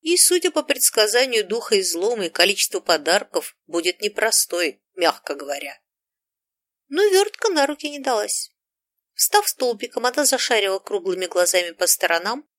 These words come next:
и воздух вокруг неё мелко заребил. Я вскочила на ноги и встревоженно огляделась.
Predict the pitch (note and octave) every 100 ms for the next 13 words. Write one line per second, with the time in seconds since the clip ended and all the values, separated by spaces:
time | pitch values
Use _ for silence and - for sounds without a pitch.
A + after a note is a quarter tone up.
0 | _ _ _ _ C#4+ G#3 F#3+ A#3 - C#4+
1 | - C#4 C#4+ C#4+ - C4 B3+ A3 E3+ E3
2 | E3+ F#3+ F#3 F3+ D#3+ D#3 C3+ _ _ _
3 | _ _ _ - G#3+ - D#3+ - D3+ D#3
4 | E3+ G#3+ A#3 - E3+ D#3 D#3+ D#3+ F3 E3+
5 | F3+ D#3 D#3 E3+ - -